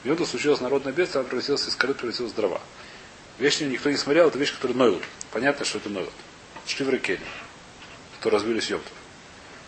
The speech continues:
А косточка, когда ты, смотри, все знают, что когда съешь тамар, внутри есть косточка, эта косточка — это дрова, то есть с самого начала не смотрели, как на еду с дровами. Почему дрова это называется нойлот? И то есть приводит рая. То есть не просто так говорит, это как бы общую вещь, да, приводит доказательство. Какое приводит доказательство? Приводит доказательство, что Рове,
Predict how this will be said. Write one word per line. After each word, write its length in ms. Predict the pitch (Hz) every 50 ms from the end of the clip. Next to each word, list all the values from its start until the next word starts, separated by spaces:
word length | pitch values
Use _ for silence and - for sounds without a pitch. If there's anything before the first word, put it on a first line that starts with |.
| - - -
А 100 | 92 90
косточка, 500 | - - 165 185 - - 185 - - 120
когда 200 | - 117 113 135
ты, 80 | 135 -
смотри, 220 | 120 113 107 98
все 140 | 95 - 139
знают, 200 | 131 143 139 131
что 100 | - 113
когда 180 | 113 113 117
съешь 220 | 110 - 127 123 -
тамар, 280 | - 110 180 175 170
внутри 240 | 87 - - - 135
есть 120 | 139 123 -
косточка, 440 | - 226 220 - 180 151 - -
эта 100 | 107 110
косточка — 320 | 104 - 117 110 - - 139
это 100 | 123 143
дрова, 260 | 151 175 202 214 208
то 80 | - 113
есть 80 | 107 -
с 20 |
самого 160 | - 135 143
начала 240 | 135 120 - 127 117
не 100 | 117 117
смотрели, 320 | - - 117 107 101 95
как 240 | 92 - 110 104 - 117
на 180 | 110 110 110
еду 200 | 107 101 95 104
с 40 | 107
дровами. 400 | 117 135 147 175 196 208 196 156 - - - - - - - - - - - - - - - - - - -
Почему 260 | 104 - - 143 160
дрова 240 | 143 123 117 117 113
это 100 | 113 120
называется 360 | 120 123 143 151 147 - 175
нойлот? 220 | 185 185 180 160 - - - - - - - - - - - - - - - - - -
И 40 | -
то 80 | -
есть 100 | 135 135
приводит 260 | - - 165 175 170 -
рая. 300 | 185 180 190 220 233 - - - - - - - - - -
То 80 | - 120
есть 120 | 110 -
не 60 | 135
просто 240 | 120 143 170 156 -
так 100 | 143 120
говорит, 200 | 117 120 110 104 -
это 80 | - 101
как 180 | 90 95 95 90
бы 180 | 87 87 82 78 85 85 - - - - - - - - - - -
общую 340 | 120 104 - - 92 87 82
вещь, 140 | 78 80
да, 140 | 107 117 131
приводит 300 | 131 - 135 151 170 170
доказательство. 480 | 160 160 175 170 160 180 160 139 - -
Какое 140 | - - 139
приводит 220 | 135 135 135 131
доказательство? 500 | 127 - - 113 98 95 82 - - -
Приводит 240 | 110 123 135 151 156 160
доказательство, 480 | 156 165 165 180 190 180 - - 131
что 180 | - - - 127
Рове, 300 | 139 156 156 143 131